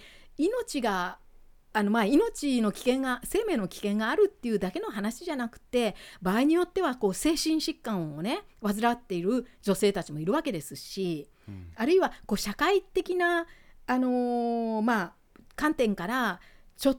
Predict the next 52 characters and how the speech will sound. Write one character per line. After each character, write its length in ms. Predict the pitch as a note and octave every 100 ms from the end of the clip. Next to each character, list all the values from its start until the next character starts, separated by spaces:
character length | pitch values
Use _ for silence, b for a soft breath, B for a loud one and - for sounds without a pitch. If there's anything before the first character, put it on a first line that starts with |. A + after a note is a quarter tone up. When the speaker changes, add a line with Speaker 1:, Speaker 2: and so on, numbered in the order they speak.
| -
Speaker 1:
と 220 | G#3+ F#3
こ 120 | -
の 100 | A#3
人 200 | B3 G#3
は、 420 | F3+ E3+ E3 E3 -
あ 100 | F3+
の 640 | E3+ D#3+ D#3+ D#3 D3+ D3+
ー、 40 | -
子 100 | G3
供 200 | G#3+ A#3
を 20 |
産 60 | A#3+
む 60 |
の 80 | A3+
は 40 |
無 160 | F3 A#3+
理 100 | C#4+
で 100 | G3+
あ 80 | E3
ろ 160 | A#3+ C4
う 20 |
っ 20 |
て 200 | - F#3+
い 20 |
う 20 |
ふ 60 | E3
う 40 | F3
に 80 |
判 200 | D#3 B3
断 180 | B3 F#3+
さ 120 | F3+
れ 80 | E3
る 80 | G#3+
場 140 | A3
合 80 | G#3+
も 120 | G3+
あ 60 | G#3+
る 80 | G#3+
わ 80 | D#3
け 100 | C#3
だ 100 | C#3
か 120 | C#3
ら、 260 | F3 D#3+ B B B B
Speaker 2:
う 40 |
ん。 140 | G2+ G3+
Speaker 1:
も 80 |
う 60 | F#4
ち 100 | A#4
ょ 20 |
っ 80 | G#4+
と 100 | E3
ね、 240 | E3 C#4